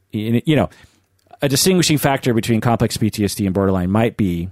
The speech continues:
you ask the person with complex P T S D, "How do you feel about yourself?" And they would be like, "Well, you know, I know I'm a good person." And, you know, and, "Well, who are you?" Well, you know, I'm you know, I'm creative and, you know, there's good qualities to me. You ask someone with borderline these questions, and,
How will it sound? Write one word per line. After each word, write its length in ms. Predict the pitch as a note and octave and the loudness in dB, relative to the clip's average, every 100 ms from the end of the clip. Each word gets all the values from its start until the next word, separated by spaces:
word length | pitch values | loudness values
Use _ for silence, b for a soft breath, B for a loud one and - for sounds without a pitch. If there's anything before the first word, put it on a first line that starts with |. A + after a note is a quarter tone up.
| _ _ _ | _ _ _
you 160 | - A2 | -2 2
ask 240 | B2 C#3+ | 2 0
the 80 | C#3 | 0
person 300 | C3 A#2 A2+ | 0 0 0
with 100 | G2+ | -2
complex 420 | - G#2 G#2 F#2+ | 0 -2 -2 -4
P 180 | - G2 | -2 -4
T 140 | F2+ F#2+ | -2 -2
S 120 | F2+ | -2
D, 140 | G#2 | -4
"How 160 | F#2+ A2 | -2 -2
do 80 | G2+ | -2
you 100 | F2 | -4
feel 240 | - E3 | -2 0
about 220 | F#2+ F2 | 0 -4
yourself?" 360 | F#2+ - F#2 F2+ | -8 -6 -6 -6
And 100 | G2+ | -4
they 100 | G#2 | -2
would 100 | G2 | 0
be 140 | G#2 | -2
like, 200 | G2 G2 | -2 -2
"Well, 220 | E3+ C#3+ | 0 0
you 140 | C#3+ D3 | 2 2
know, 120 | G#2+ | 0
I 120 | G#2+ | 0
know 140 | G2+ F#2+ | 0 -2
I'm 80 | E2+ | -2
a 40 | |
good 200 | E2+ E2 | -6 -8
person." 400 | D#2+ D2 - D#2 | -8 -10 -12 -12
And, 180 | E2 F#2 b b b b | -14 -16 b b b b
you 80 | F2 | -4
know, 160 | F#2 | -2
and, 240 | G#2 G#2+ A#2 | -2 -2 0
"Well, 180 | A#2+ | 2
who 200 | A#2 D3 | 4 2
are 100 | D3+ | 4
you?" 160 | G#2+ E2+ - | 2 -2 -2
Well, 240 | F3 D#3+ | -2 -2
you 120 | C3+ | -4
know, 220 | A2 A2+ | -2 0
I'm 220 | G#2+ G#2 G#2 B B B B B - | 0 -2 -6 B B B B B -10
you 100 | - | -4
know, 80 | A#2 | -4
I'm 80 | |
creative 720 | A2 - G#2 G2 G#2 G#2+ G#2 G2 | -4 -4 0 0 2 0 0 -2
and, 240 | F2 F2 | -6 -8
you 80 | - | -8
know, 180 | F2+ G2 | -6 -4
there's 160 | B2+ | -4
good 180 | C#3 C#3+ | 0 -2
qualities 460 | - F2 D#2 D#2 - | -2 -8 -6 -8 -12
to 80 | - | -14
me. 80 | F#2 B B | -16 B B
You 100 | C3+ | -2
ask 200 | D#3+ E3+ | 0 0
someone 300 | G3 F3 C#3+ | 0 2 4
with 180 | A#2+ F#2 | 2 2
borderline 640 | A2 D3 B2+ F2 D#2+ G2 - | 2 4 2 2 -2 -6 -8
these 200 | G#2+ G2+ | -2 -2
questions, 440 | - G2 - F2+ F2+ | 0 -2 -2 -6 -2
and, 180 | G#2+ | -4